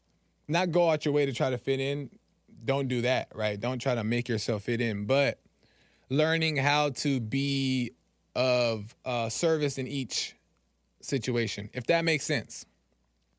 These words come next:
So growing up,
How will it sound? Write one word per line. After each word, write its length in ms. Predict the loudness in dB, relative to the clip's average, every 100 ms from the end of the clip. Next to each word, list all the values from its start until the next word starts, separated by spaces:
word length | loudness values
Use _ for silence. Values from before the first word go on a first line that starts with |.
| -18 -16 -10
So 460 | 2 4 4 2 -6 _ _ _ _ _ _ -6
growing 380 | 2 4 4 4
up, 280 | 4 2 0